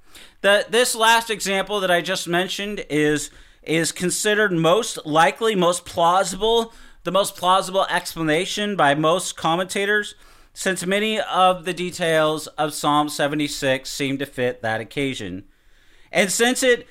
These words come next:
celebrates God's delivering his people, Psalm seventy-six has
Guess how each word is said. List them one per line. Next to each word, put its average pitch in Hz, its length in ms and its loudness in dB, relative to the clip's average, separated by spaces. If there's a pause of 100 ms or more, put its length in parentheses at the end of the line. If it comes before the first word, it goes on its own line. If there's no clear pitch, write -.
celebrates 226 800 0
God's 190 400 2
delivering 196 540 0
his 160 200 -6
people, 208 580 -6 (720)
Psalm 202 380 0
seventy-six 214 840 -2
has 165 240 -2